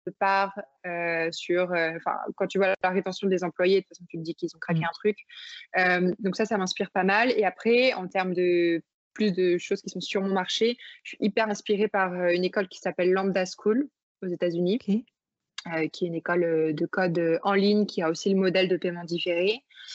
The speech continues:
Speaker 1: Euh, et en France, je suis, euh, je suis très inspirée par l'école quarante-deux.
Speaker 2: Ouais, très intéressant. Ok, tout ce qu'ils font, ouais, c'est vrai que c'est,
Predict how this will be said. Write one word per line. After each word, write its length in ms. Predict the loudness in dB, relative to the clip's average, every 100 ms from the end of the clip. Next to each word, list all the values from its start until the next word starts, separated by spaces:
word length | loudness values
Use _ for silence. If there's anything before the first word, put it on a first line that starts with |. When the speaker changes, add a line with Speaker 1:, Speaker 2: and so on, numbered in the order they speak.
| -18 -12 -2
Speaker 1:
Euh, 300 | 0 2 2
et 100 | 2 2
en 100 | -2
France, 360 | 0 0 0 -2
je 40 |
suis, 280 | 0 2 4
euh, 220 | 4 2 0
je 40 |
suis 80 | -4
très 200 | -4 -4
inspirée 340 | -4 -2 -2
par 120 | 0 0
l'école 240 | 0 -2
quarante-deux. 340 | -4 -6 -6 -8 _ _ _ _ _ _ _ 0
Speaker 2:
Ouais, 220 | 2 2
très 260 | 0 0 2
intéressant. 540 | 2 2 0 0 -2 0
Ok, 180 | -2 0 -2
tout 120 | -4
ce 80 | -8
qu'ils 140 | -6 -2
font, 220 | 2 2
ouais, 100 | 2
c'est 160 | 0
vrai 140 | -2 -2
que 80 | -2
c'est, 240 | -2